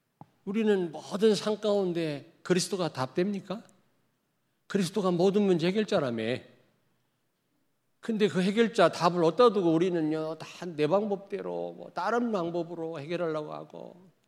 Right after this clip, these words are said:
가진 고생을 하고. 그 할아버지처럼 그냥 오직 예수,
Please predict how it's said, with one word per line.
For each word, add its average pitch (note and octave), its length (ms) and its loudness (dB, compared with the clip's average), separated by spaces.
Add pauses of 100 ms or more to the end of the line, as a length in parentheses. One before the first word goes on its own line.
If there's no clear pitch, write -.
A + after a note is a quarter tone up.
(200)
가진 C#3 500 -6
고생을 B2+ 380 -8
하고. B2 300 -16 (840)
그 F3 100 -2
할아버지처럼 F3+ 560 4
그냥 C#3 220 -8 (160)
오직 F3+ 400 -4
예수, C#3 220 -10